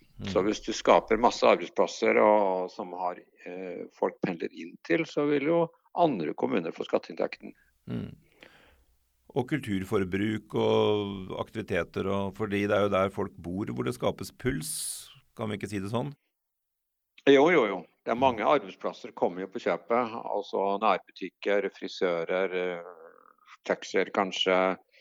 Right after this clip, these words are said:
Speaker 1: Mm.
Speaker 2: kaféer, restauranter er jo regnet som turistnæring, men egentlig så vil jo ni av ti gjester være lokalbefolkning.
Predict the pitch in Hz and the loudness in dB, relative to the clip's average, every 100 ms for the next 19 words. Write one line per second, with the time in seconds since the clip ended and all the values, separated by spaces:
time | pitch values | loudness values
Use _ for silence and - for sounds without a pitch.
0 | - 98 90 80 - - 101 92 107 104 | -20 -14 0 2 2 6 6 6 4 0
1 | - 117 101 92 90 113 120 110 107 87 | 2 4 4 2 -2 0 2 4 2 0
2 | 85 98 95 92 - 92 80 - - 92 | -6 -6 -8 -10 -6 -6 -6 -10 -4 -2
3 | 98 117 127 113 110 87 87 85 - - | 0 -2 -2 -2 -4 -4 -4 -6 -6 -2
4 | 98 - 101 92 82 92 98 92 82 92 | 0 2 2 2 0 -2 -2 -4 -4 -4
5 | - 90 90 - - 95 - - - 92 | -4 -6 -6 -6 -6 -4 -4 -6 0 2
6 | 80 80 90 90 - 85 82 - 85 - | 2 0 -4 -4 -2 -2 -2 -4 -4 -4
7 | - | -14